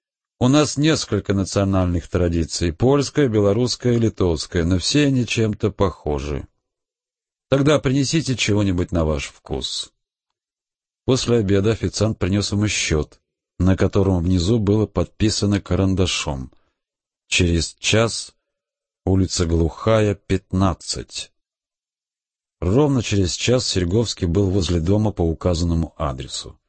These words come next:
Там его поджидал официант ресторана Владислав Крущильский, резидент советской разведки в городе Валуйске с тысяча девятьсот тридцать девятого года.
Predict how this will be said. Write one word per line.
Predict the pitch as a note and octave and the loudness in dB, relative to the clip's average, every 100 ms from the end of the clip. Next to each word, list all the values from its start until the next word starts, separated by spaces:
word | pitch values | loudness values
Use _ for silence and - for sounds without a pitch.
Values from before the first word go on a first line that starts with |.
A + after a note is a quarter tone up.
| _ _ _ _ _ _ _ _ _ - | _ _ _ _ _ _ _ _ _ -2
Там | A2+ B2+ | 2 2
его | B2 A2+ | 2 2
поджидал | - F#2 E2 F2 G#2+ A#2+ G2+ - _ _ - | 2 0 2 2 2 2 0 -8 _ _ -6
официант | E2 - F2+ - G#2 G#2 - | -4 -2 -2 0 0 0 -4
ресторана | E2+ D#2 - F2 G2 F2 | -4 -4 0 2 2 2
Владислав | E2 D#2+ - F2+ F2+ - _ _ | 0 -2 -2 0 0 -2 _ _
Крущильский, | - E2+ D#2+ - F#2 D2 - - - _ _ _ _ - | -4 0 0 0 -2 -2 -6 -8 -20 _ _ _ _ -4
резидент | E2 E2 E2 G2 F#2 | 0 0 2 0 0
советской | - F2+ F2 - | 0 0 0 0
разведки | F2 D#2+ G2 - E2 | 0 2 0 -2 -4
в | |
городе | D#2 E2 D#2+ | -2 0 0
Валуйске | E2 F2 F2+ F2 - | 0 0 0 -2 -4
с | D#2 | -6
тысяча | - F#2 F2+ - E2+ | -2 -2 -2 -2 -2
девятьсот | E2 D#2+ F#2 E2 | -2 -2 -4 -2
тридцать | E2 D#2 E2 | -4 -4 -4
девятого | D#2+ D#2 D#2 D#2+ | -2 -2 -2 -4
года. | D#2 C#2 B1 A1 | -4 -6 -10 -16